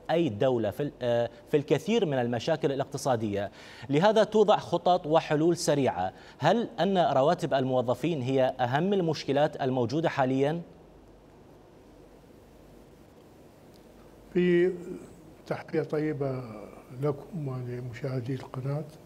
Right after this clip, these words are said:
Speaker 1: أهلا بك.
Speaker 2: آه، في الظرف الراهن، آه، نعم، ال-،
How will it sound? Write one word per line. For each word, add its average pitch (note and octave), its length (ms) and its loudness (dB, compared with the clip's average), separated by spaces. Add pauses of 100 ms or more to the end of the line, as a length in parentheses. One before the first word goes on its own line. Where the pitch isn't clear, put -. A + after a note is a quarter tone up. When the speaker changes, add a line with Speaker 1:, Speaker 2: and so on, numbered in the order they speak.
Speaker 1:
أهلا G2 180 -8
بك. D#2 60 -12 (340)
Speaker 2:
آه، D3 140 4
في F#3 340 4
الظرف E3+ 360 4
الراهن، D#3+ 680 6
آه، C3+ 400 0 (680)
نعم، C3+ 380 0 (120)
ال-، C3+ 320 0